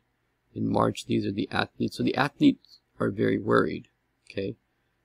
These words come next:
And if you're an athlete, you should be worried about w-, why are athletes just dropping dead like flies? Um, and so this is serious, serious stuff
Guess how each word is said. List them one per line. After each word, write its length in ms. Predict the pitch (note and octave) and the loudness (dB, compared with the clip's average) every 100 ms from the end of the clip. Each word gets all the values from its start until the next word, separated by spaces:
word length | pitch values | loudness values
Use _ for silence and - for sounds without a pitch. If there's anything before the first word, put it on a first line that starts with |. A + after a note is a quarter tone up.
| _ | _
And 160 | A2 | -4
if 140 | A2 - | -4 2
you're 140 | B2 | 4
an 100 | B2+ | 4
athlete, 540 | - A#2 - A2+ A2 - | 4 0 0 -2 -2 -2
you 120 | G#2+ | -8
should 260 | - G#2+ G#2+ | -6 -10 -6
be 100 | A2 | -2
worried 480 | A#2+ A#2+ F#2 - - - | 2 2 0 -4 -10 -12
about 460 | G2 G2+ G2 - - _ _ | -6 -4 -4 -6 -14 _ _
w-, 260 | - G#2 - | -12 -10 -12
why 360 | - G2 G#2 G#2 | -8 -2 2 2
are 220 | A2+ - - | 2 -2 -2
athletes 640 | G#2+ - A#2+ A2+ G#2+ - | -4 -2 -2 -2 -2 -12
just 460 | - G2+ - - - _ _ _ _ _ _ - | -8 -8 -8 -16 -20 _ _ _ _ _ _ -14
dropping 460 | G2+ G#2+ - A#2 G2 | -2 -2 0 -6 -2
dead 240 | A#2 - | -2 -2
like 260 | B2 G#2 - | -4 -10 -10
flies? 720 | - - G2+ - - - - - _ - | -2 0 0 -4 -12 -16 -16 -20 _ -6
Um, 580 | A2 A2 G#2 G#2 G#2+ G#2+ _ _ _ - - _ _ _ _ - | -2 -2 -2 -6 -10 -16 _ _ _ -20 -20 _ _ _ _ -8
and 340 | G#2+ G#2+ G#2 | -4 -4 -4
so 340 | - B2 A2 - | -4 0 0 0
this 260 | D#3 D#3+ | -2 -2
is 180 | C#3+ B2 | -4 -4
serious, 580 | - - C3 C3 B2+ A#2+ | -6 2 4 6 4 2
serious 500 | - A2 G#2+ A2 G2+ | -2 0 2 0 -2
stuff 380 | - - C#3 | -8 -4 -4